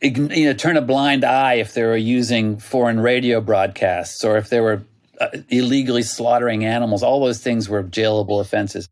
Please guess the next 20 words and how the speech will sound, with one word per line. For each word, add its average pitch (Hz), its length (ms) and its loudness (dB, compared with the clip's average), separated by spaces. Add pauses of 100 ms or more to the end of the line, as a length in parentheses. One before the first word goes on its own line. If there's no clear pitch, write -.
(120)
And 160 400 2
most 151 280 -2
importantly, 143 560 0 (500)
if - 160 -6
he 139 120 -2
knew 180 440 2
that 143 280 0 (220)
young 143 340 2
men 151 200 2
were 143 80 2
being 123 240 0
hidden 139 360 0
in 127 180 2
barns 120 680 2
or 117 200 2
were 117 320 2
kind 131 260 -4
of 113 120 -4
in 120 160 -2
hiding, 113 760 -2